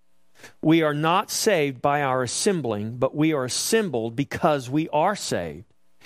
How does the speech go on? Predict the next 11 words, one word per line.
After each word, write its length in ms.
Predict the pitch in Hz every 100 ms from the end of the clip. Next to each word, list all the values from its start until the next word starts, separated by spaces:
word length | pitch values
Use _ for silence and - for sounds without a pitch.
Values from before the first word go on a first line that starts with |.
| - -
And 160 | 160
our 220 | 170 165
assembling 760 | 160 - 214 208 175 151 143 120
gives 340 | 165 165 123
witness 760 | 170 185 220 - 123 120 - - -
to 120 | 185
the 120 | 160
one 320 | 147 175 170
who 140 | 139 170
saved 520 | - 220 233 180 139
us. 460 | 95 107 - -